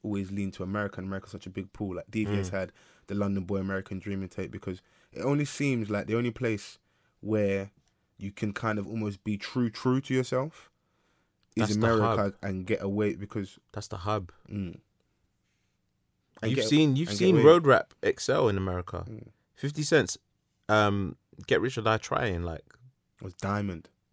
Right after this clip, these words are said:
Speaker 2: Diamond. Do you know how road some of the songs on the album are?
Speaker 1: <laughs> They're, they're
Speaker 2: And
Speaker 1: polished,
Speaker 2: listen
Speaker 1: though.
Speaker 2: to
Speaker 1: You,
Speaker 2: Heat.
Speaker 1: you, you got that Doctor Dre.
Speaker 2: Heat, Heat is not polished.
Speaker 1: Mm.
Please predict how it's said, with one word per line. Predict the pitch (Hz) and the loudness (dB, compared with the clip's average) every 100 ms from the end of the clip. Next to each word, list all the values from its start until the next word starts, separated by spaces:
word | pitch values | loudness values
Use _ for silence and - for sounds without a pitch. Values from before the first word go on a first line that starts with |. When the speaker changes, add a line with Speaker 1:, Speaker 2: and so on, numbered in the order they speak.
| _ | _
Speaker 2:
Diamond. | 110 151 156 127 101 82 - - _ _ _ _ - | 12 12 12 12 10 6 -4 -16 _ _ _ _ -4
Do | 110 | 4
you | |
know | 135 | 4
how | 160 156 | 6 6
road | 139 170 180 143 131 - _ _ _ | 6 6 8 8 6 -8 _ _ _
some | - 160 | 0 4
of | 151 | 4
the | |
songs | 147 165 175 127 | 4 4 2 0
on | - 131 | 0 2
the | 127 | 4
album | 98 98 127 | 4 4 4
are? | 98 90 95 - - - 101 - | 2 0 -6 -12 -14 -14 -18 -14
Speaker 1:
<laughs> | 107 _ - - - _ _ _ _ _ _ _ _ _ | -16 _ -20 -20 -20 _ _ _ _ _ _ _ _ _
They're, | 87 92 - | -12 -12 -8
they're | 98 | -8
Speaker 2:
And | - | -2
Speaker 1:
polished, | 110 101 | 0 4
Speaker 2:
listen | 117 - 85 | 4 4 6
Speaker 1:
though. | |
Speaker 2:
to | 165 | 6
Speaker 1:
You, | |
Speaker 2:
Heat. | 170 151 - | 8 6 4
Speaker 1:
you, | - 101 | -2 -4
you | |
got | 113 101 | -2 -4
that | - - - | -6 -16 -6
Doctor | 117 - 104 | -6 -4 6
Dre. | 151 | 8
Speaker 2:
Heat, | 220 104 - | 8 6 -2
Heat | - 151 190 | 4 6 8
is | - 123 | 6 6
not | 123 - | 2 4
polished. | 117 98 - - _ _ _ _ _ _ _ 101 | 4 4 -2 -10 _ _ _ _ _ _ _ -10
Speaker 1:
Mm. | 90 | -10